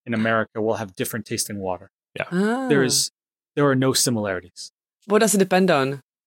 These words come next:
Speaker 1: Uh, so wh-, how they treat the water, the quality of the pipes, where's the water originally come from?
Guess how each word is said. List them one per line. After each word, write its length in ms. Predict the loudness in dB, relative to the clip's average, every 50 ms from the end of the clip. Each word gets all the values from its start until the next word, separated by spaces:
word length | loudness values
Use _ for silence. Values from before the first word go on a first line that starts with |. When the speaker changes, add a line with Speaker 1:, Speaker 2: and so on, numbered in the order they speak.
| _ _ -2
Speaker 1:
Uh, 680 | 0 2 2 4 2 2 2 2 0 0 -2 -2 -2
so 240 | 0 0 2 2 2 2
wh-, 220 | 4 4 4 4
how 140 | 4 2 2
they 120 | 2 2 0
treat 300 | 0 0 2 2 2 2
the 80 | 2 4
water, 520 | 6 6 6 6 6 6 6 6 6 4
the 80 | 4 0
quality 500 | 0 2 4 4 6 6 4 4 4 2
of 140 | 0 0
the 80 | -4 -10 -6 -2
pipes, 420 | 2 4 4 4 4 2 -2 0
where's 220 | 2 2 2 4
the 80 | 2 2
water 280 | 4 4 6 6 4 4
originally 460 | 4 2 0 0 -2 -6 -8 -10 -10 -6
come 240 | 0 0 2 2 2
from? 580 | 0 0 2 2 4 4 4 2 0 -2 -4